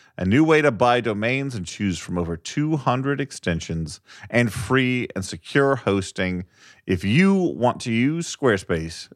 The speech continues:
to make your beautiful new website, why not, why not go to squarespace dot com slash flop for a free trial? And when you're ready to launch, use the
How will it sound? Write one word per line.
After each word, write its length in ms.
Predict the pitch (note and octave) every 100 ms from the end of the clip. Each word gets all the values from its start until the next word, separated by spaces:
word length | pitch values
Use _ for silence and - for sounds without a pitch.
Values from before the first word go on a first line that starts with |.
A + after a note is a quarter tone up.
| -
to 120 | F#2
make 260 | F2+ F2+ -
your 260 | G2 F#2
beautiful 600 | E2+ A2 C#3 D3 D3 - -
new 300 | A2 A2 D#3+
website, 500 | D#3 A2+ - G2+ F#2 -
why 220 | A2 C3
not, 280 | C3+ A#2+ -
why 240 | B2+ D3+ F#3
not 260 | D#3+ -
go 180 | B2+ B2+
to 440 | - F#2+ F2 F#2 - - - -
squarespace 640 | - B2+ D#3 D#3+ E3 D3+
dot 260 | E3 E3+ -
com 380 | B2 G2+ F#2 F2+
slash 380 | - D3 E3+
flop 440 | - F#2+ D#2 D#2 - _ _ _
for 240 | _ G2+ F#2
a 40 |
free 320 | - - F#3
trial? 460 | F#3+ - F2 E2 E2
And 140 | F2
when 100 | E2+
you're 100 | E2
ready 240 | D#2+ G#2 C3
to 80 | B2+
launch, 460 | B2 A#2 A2+ -
use 140 | A#2+
the 100 | -